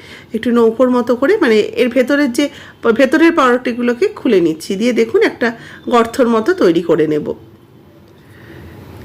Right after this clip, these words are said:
আর এটা চামচ দিয়ে কেটে নিলে কি একটা শেপের হয়ে গেল।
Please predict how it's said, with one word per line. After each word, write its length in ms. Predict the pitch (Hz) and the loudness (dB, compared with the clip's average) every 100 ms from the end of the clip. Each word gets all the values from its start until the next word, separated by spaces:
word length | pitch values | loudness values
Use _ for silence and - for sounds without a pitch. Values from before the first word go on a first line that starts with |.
| - | -10
আর 180 | - 190 | -2 0
এটা 180 | 220 269 | 2 0
চামচ 380 | 269 247 240 262 | 2 2 2 0
দিয়ে 120 | 277 294 | -2 -2
কেটে 280 | 294 285 | 0 0
নিলে 280 | 311 339 381 | 4 4 4
কি 100 | 381 | 2
একটা 260 | 427 370 330 | 0 2 -2
শেপের 440 | - - - 311 | -2 -4 0 0
হয়ে 200 | 294 285 | 2 0
গেল। 260 | 262 247 | 0 -2